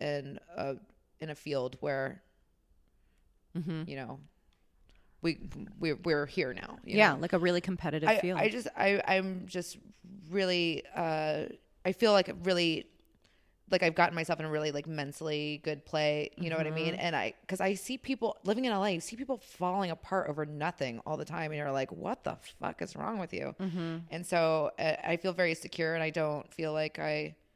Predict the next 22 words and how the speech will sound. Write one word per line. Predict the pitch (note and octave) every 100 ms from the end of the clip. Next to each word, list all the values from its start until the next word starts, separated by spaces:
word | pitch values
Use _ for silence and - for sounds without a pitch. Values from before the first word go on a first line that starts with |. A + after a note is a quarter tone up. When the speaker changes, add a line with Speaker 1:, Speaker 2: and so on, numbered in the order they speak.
| _ _ _ _ _ _ _ _
Speaker 1:
I, | - D#3 - - _ -
I | D#3 D#3+ -
put, | - D#3+ - -
like, | D3+ D3
my | D#3+ D3+
happiness | C#3+ D3+ D3 D3 D3 D3 -
and | D3+
my, | C#3+ C#3+ -
my | D3+
success | D3 - - C#3+ C#3
or | -
how | C#3 C#3+
I |
feel | C#3 - D3 C#3+
about | D3 D3
it | -
on | D#3 D3+ -
any | D#3 D3+
one | D3 C#3+ D3+
thing | D#3 C#3
or | G2 -
any | C#3 C3+